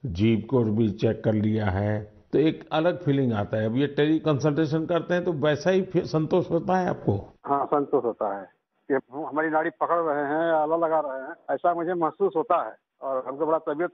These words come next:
Speaker 2: खुश होती है कि भाई, इतनी अच्छी व्यवस्था आप द्वारा बनाई गई है, जिससे कि हमको जहाँ परेशानी से जाना पड़ता था, गाड़ी भाड़ा देना पड़ता था, वहाँ लाइन लगाना पड़ता था और सारी सुविधाएं हमको घर बैठे बैठे मिल रही है।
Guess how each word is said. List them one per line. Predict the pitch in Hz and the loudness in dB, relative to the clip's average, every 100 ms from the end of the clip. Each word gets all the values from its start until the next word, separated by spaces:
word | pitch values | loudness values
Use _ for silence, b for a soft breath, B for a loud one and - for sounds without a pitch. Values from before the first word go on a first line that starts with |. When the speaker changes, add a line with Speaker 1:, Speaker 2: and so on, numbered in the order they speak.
| - | -8
Speaker 2:
खुश | 165 | -6
होती | 170 - | -4 0
है | 170 | 0
कि | 165 | 0
भाई, | 143 165 | 0 0
इतनी | 147 143 165 | -2 -2 -2
अच्छी | 147 - 170 | -2 -2 -2
व्यवस्था | 156 139 - | -2 -2 0
आप | 160 | 0
द्वारा | 147 151 151 | 0 0 0
बनाई | 139 139 147 | 0 -2 -2
गई | 147 143 | -2 -2
है, | 117 123 _ _ 131 | -6 -10 _ _ -14
जिससे | 123 165 | -4 -4
कि | 151 160 165 - - | -2 -2 -2 -6 -4
हमको | 123 135 165 156 | -4 -2 -2 0
जहाँ | 147 160 | 0 0
परेशानी | - _ 151 147 151 160 | -4 _ -2 0 0 0
से | 156 - | -4 -6
जाना | 147 151 151 160 | 0 0 0 -4
पड़ता | 156 151 151 | -4 -4 -4
था, | - 147 | 0 -2
गाड़ी | 139 143 147 156 | -2 -2 -2 0
भाड़ा | 135 156 | 0 0
देना | 147 160 160 | -2 -4 -4
पड़ता | 156 143 151 | -4 -4 -6
था, | - 151 | -2 0
वहाँ | 151 147 | 0 0
लाइन | 156 156 175 | 2 0 0
लगाना | 170 156 156 147 | 0 0 0 -4
पड़ता | - 147 151 | -6 -4 -4
था | - 147 139 - | -2 -2 -4 -6
और | 135 | -4
सारी | - 147 | 0 -2
सुविधाएं | 160 160 143 160 | -2 -4 -2 -2
हमको | 156 165 143 | -2 -4 -2
घर | 151 | -2
बैठे | 151 147 160 | -2 -4 -4
बैठे | 160 160 165 | -4 -4 -6
मिल | 165 165 | -8 -8
रही | 170 | -8
है। | 156 | -10